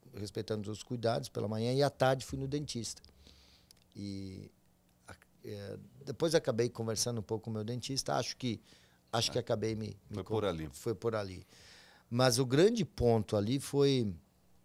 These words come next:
Speaker 1: foi levar o choque, né? Porque eu, eu não, até então não ti-, não tinha vacina, né? Até então não tinha medicamentos, até então não se sabia, né?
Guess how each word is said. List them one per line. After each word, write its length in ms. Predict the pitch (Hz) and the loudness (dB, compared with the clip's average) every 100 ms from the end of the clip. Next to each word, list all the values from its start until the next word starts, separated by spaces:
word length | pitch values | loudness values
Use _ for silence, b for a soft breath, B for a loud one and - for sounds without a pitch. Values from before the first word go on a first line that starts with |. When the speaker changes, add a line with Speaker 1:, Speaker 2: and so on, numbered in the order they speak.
| _ _ _ - - | _ _ _ -20 -12
Speaker 1:
foi 240 | - 131 | 4 6
levar 180 | 135 123 | 6 6
o 80 | 135 | 2
choque, 480 | - 139 131 - 85 | 0 -2 -4 -6 -14
né? 220 | 90 120 - | -14 -18 -18
Porque 240 | 90 95 | -16 -14
eu, 80 | 90 - | -14 -14
eu 100 | 98 | -10
não, 180 | 101 98 - 110 107 110 | -10 -10 -10 -8 -6 -8
até 160 | 104 117 | -4 -4
então 320 | 113 120 120 | 0 0 0
não 140 | 110 | -2
ti-, 200 | 104 - | -4 -8
não 180 | 117 107 | -6 -6
tinha 260 | 95 101 98 | -6 -6 -4
vacina, 500 | 113 - 123 143 175 _ _ - | -4 -4 -4 -6 -12 _ _ -18
né? 380 | 107 107 127 196 B B B B B | -14 -10 -8 -10 B B B B B
Até 260 | - 95 101 | -18 -10 -8
então 320 | 98 101 98 | -4 -4 -4
não 140 | 101 | -8
tinha 240 | 98 - 101 | -8 -8 -8
medicamentos, 720 | 95 - 131 120 117 135 - | -8 -6 -4 -4 -6 -8 -12
até 180 | - 101 | -14 -14
então 320 | 101 - 107 | -14 -12 -12
não 140 | 107 107 | -10 -6
se 80 | |
sabia, 480 | - 156 131 117 117 | -6 -4 -4 -2 -4
né? 220 | 90 107 | -6 -10